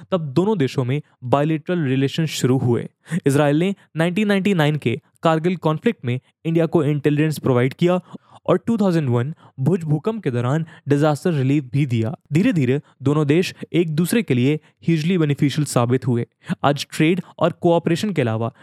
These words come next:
defense और security related deals दोनों देशों के रिश्ते का एक major हिस्सा है। वहीं ट्वेंटी फ़ोर्टीन के बाद दोनों देशों के बीच defense deals बहुत तेजी से बढ़ती हुई नजर आईं। दोस्तों, दुनिया के top armed forces में गिना जाने वाला भारत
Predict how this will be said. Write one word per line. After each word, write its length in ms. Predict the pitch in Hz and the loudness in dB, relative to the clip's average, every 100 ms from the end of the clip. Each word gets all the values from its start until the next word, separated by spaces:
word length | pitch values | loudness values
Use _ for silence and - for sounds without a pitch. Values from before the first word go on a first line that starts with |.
| - | -8
defense 420 | 131 151 175 175 - - | -4 0 -2 -4 -10 -4
और 80 | 160 | -4
security 600 | - 175 - 190 175 220 | -2 -4 0 0 0 0
related 360 | 170 139 151 | 0 0 -2
deals 360 | 127 175 131 - _ - | 0 0 0 -4 _ -6
दोनों 340 | 135 165 190 165 | 0 2 2 2
देशों 280 | 151 180 | 0 0
के 120 | 165 165 | -2 0
रिश्ते 320 | 139 - 190 | -2 0 0
का 180 | 127 131 _ - | 0 -2 _ -6
एक 140 | 147 143 | -4 0
major 360 | 139 139 165 | 0 2 0
हिस्सा 340 | 113 135 - 139 | 0 -2 0 0
है। 240 | 117 120 - _ - 151 | 0 -4 -6 _ -16 -2
वहीं 120 | 143 165 | 0 2
ट्वेंटी 220 | 165 175 | 2 0
फ़ोर्टीन 400 | - 143 175 165 | 0 0 0 0
के 80 | 147 | 0
बाद 240 | 143 196 - _ 131 | 0 0 -6 _ -2
दोनों 300 | 160 226 196 | 0 0 -2
देशों 240 | 131 139 | -4 -4
के 80 | 131 | -4
बीच 280 | 127 165 - _ 139 | -4 -6 -8 _ -4
defense 380 | 156 185 180 - | -2 0 -2 -2
deals 340 | 196 151 139 - - | 0 0 -2 -10 -4
बहुत 280 | 139 185 - | 0 0 0
तेजी 220 | 170 165 175 | 0 2 2
से 100 | 175 | 0
बढ़ती 300 | 135 123 151 | -2 -2 0
हुई 160 | 151 | 0
नजर 300 | 139 120 127 | 2 2 2
आईं। 180 | 113 110 - _ - - | 0 -4 -10 _ -10 -4
दोस्तों, 240 | 175 190 | -2 0
दुनिया 260 | 165 165 180 | 2 2 0
के 240 | 196 196 - _ - | 2 0 -2 _ -2
top 220 | 190 214 - | 2 2 0
armed 220 | 160 170 | -2 -2
forces 380 | 160 151 143 156 | -2 0 0 0
में 220 | 156 156 151 - 135 | 0 0 -2 -10 -4
गिना 240 | 123 170 | 0 2
जाने 280 | 160 156 160 | 2 2 2
वाला 220 | 156 160 | 2 2
भारत 360 | 135 165 156 | 2 0 0